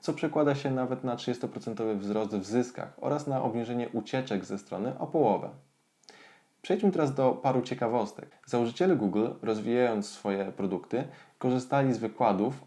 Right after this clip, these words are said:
o użyteczności na Uniwersytecie Stanforda. W Amazon z kolei proporcja wydatków na user experience versus reklamę, y, jest w stosunku stu do jednego, z przewagą na user experience. Jak pokazuje Airbnb, czasami nie warto też ciąć koszta na user experience.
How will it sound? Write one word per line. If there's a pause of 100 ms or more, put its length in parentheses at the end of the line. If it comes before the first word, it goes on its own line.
o
użyteczności
na
Uniwersytecie
Stanforda. (400)
W
Amazon
z
kolei
proporcja
wydatków
na
user
experience
versus
reklamę, (540)
y,
jest
w
stosunku
stu
do
jednego, (100)
z
przewagą
na
user
experience. (640)
Jak
pokazuje
Airbnb,
czasami
nie
warto
też
ciąć
koszta
na
user
experience.